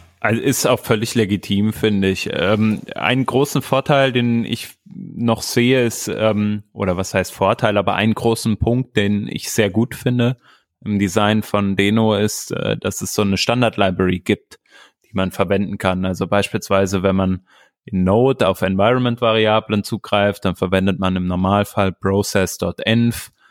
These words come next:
Process kann man manipulieren, da kann man irgendwelche Variablen dranhängen. Das ist so ein bisschen wie, ja, eine globale Variable. Und,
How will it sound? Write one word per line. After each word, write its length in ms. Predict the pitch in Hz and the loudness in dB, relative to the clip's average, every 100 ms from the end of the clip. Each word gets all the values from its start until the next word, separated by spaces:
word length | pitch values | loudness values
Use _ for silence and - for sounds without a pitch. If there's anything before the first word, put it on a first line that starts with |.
| _ _ | _ _
Process 540 | - 98 101 - 98 - | -2 0 2 0 -2 -2
kann 140 | 98 | -2
man 120 | 92 | 0
manipulieren, 800 | 92 92 92 - 92 110 123 117 | 0 0 -2 0 2 2 2 0
da 120 | 107 92 | -2 -2
kann 180 | 104 | -2
man 180 | 98 92 | 0 0
irgendwelche 560 | 92 98 - 92 - 92 | 0 -2 -2 -2 -2 0
Variablen 600 | 95 92 95 95 - 95 | 0 0 0 0 -2 -2
dranhängen. 580 | - 113 107 107 107 104 | 0 0 2 2 0 -2
Das 240 | 101 - | -4 -6
ist 140 | 98 | -10
so 80 | - | -8
ein 100 | 92 | -8
bisschen 540 | 98 - - 90 87 90 | -8 -10 -8 -8 -10 -8
wie, 300 | 92 92 - _ _ _ _ _ _ - | -6 -6 -10 _ _ _ _ _ _ -4
ja, 260 | 95 85 _ _ - | -4 -4 _ _ -16
eine 180 | - 92 - | -10 -10 -6
globale 960 | 98 95 87 101 104 120 120 127 - _ _ _ - | 0 0 2 2 2 2 2 0 -4 _ _ _ -16
Variable. 880 | 101 95 95 98 104 143 151 160 156 _ _ _ _ _ _ | -4 -4 0 0 2 2 2 0 -2 _ _ _ _ _ _
Und, 720 | - 104 104 104 101 98 - | 0 2 4 2 2 -2 -4